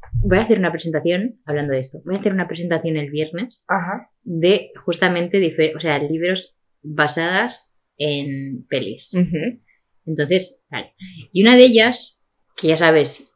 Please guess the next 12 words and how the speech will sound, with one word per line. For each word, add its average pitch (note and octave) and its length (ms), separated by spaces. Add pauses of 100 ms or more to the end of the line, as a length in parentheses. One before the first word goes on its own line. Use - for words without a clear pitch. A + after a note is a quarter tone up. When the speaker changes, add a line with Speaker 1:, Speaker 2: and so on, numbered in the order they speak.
Speaker 1:
que - 120
también D3 280
es C3+ 60
de C#3 80
mis C3+ 160
preferidas, F3+ 720 (360)
es A#3+ 140
Percy C#3+ 300
Jackson. F3+ 580
Speaker 2:
Ujú. E3+ 440 (680)
Speaker 1:
Christopher B3 400
Columbus, A3+ 680